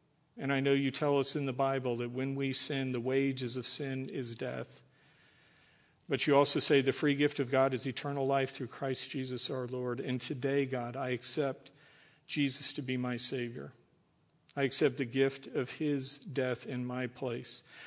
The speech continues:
I believe he rose from the dead, showing he was who he said he was, the Son of God who conquered sin and death.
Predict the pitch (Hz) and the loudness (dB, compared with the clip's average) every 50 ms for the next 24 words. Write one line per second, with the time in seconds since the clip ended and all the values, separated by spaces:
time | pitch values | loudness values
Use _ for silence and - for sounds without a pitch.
0 | - - - 143 135 135 139 139 139 139 131 127 147 139 135 131 135 135 139 143 | -12 -4 0 0 4 8 8 10 10 8 6 4 2 2 2 4 4 6 6 6
1 | 139 131 - - 143 139 135 131 127 131 131 127 127 127 120 117 123 - - 151 | 4 2 -2 -4 -2 -2 -2 0 0 2 2 2 2 2 0 -2 -4 -2 0 0
2 | 139 135 131 131 135 127 135 135 127 127 120 - - 143 139 135 131 120 135 123 | 0 0 0 0 -2 -2 -2 -2 0 0 0 0 0 0 0 0 0 -2 -2 -2
3 | - - 147 135 131 127 123 123 123 120 113 117 131 123 - - - 139 139 139 | -2 0 0 -2 -2 -2 0 0 -2 -2 -2 -2 -4 -2 -2 -2 -2 -2 -2 -4
4 | 135 131 127 139 131 131 127 123 123 127 123 - - - 135 135 127 - - 127 | -4 -4 -2 -2 -2 -2 -2 -2 -4 -4 -6 -6 -6 -6 -4 -4 -4 -4 -4 -4
5 | 117 - - - 147 135 135 135 135 139 - 160 139 135 120 123 120 123 127 135 | -4 -4 -4 -4 -2 -4 -4 -4 -4 -6 -6 -6 -6 -4 -4 -4 -4 -4 -6 -8
6 | - - | -10 -16